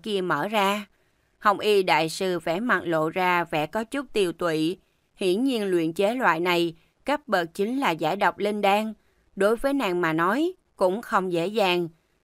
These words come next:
Nàng vừa nhấc ống tay áo, bốn miếng linh đan chia ra rơi vào bốn người dưới chân. "Ăn vào."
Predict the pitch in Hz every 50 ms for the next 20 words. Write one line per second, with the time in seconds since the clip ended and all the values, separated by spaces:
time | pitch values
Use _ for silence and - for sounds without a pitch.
0 | _ _ - 208 202 190 180 180 - 196 185 185 202 262 285 - - 185 185 220
1 | 240 - 208 190 190 - - 185 196 226 262 320 370 381 - _ _ _ _ _
2 | - 202 196 214 254 254 226 226 240 262 269 247 202 190 196 190 180 175 185 -
3 | 202 202 196 170 185 175 170 170 165 156 180 175 175 165 - 165 147 143 156 156
4 | 190 240 254 240 214 175 160 160 160 175 233 262 - 240 214 208 214 226 214 -
5 | _ _ _ _ _ _ _ _ - 220 233 233 214 - 185 170 180 190 196